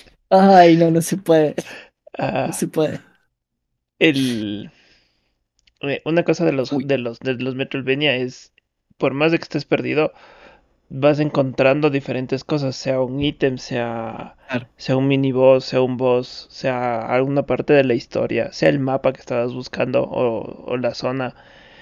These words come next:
Speaker 2: Entonces eso te da un sentido de progresión, a pesar de que no estés, eh, pasando todo, o por ejemplo lo que dijo Saltupled hace un ratito,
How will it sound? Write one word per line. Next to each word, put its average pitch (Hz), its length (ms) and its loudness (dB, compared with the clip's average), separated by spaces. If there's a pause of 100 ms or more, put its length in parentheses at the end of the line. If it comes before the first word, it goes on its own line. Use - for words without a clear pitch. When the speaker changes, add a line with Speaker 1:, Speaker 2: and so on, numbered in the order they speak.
(140)
Speaker 2:
Entonces 165 340 2
eso 190 200 2
te 156 100 0
da 147 60 8
un 151 100 2
sentido 143 360 0
de 147 80 4
progresión, 123 720 -4
a 139 140 -2
pesar 139 340 -6
de 143 140 0
que 127 280 -6 (1500)
no 147 380 4
estés, - 1200 0 (120)
eh, - 640 -2
pasando 139 440 2
todo, 139 400 2
o 131 240 -2
por 127 140 0
ejemplo 131 260 -6
lo 127 100 -4
que 123 100 -6
dijo 127 800 -4
Saltupled 131 580 -4
hace 127 200 -6
un 127 120 -6
ratito, 143 540 0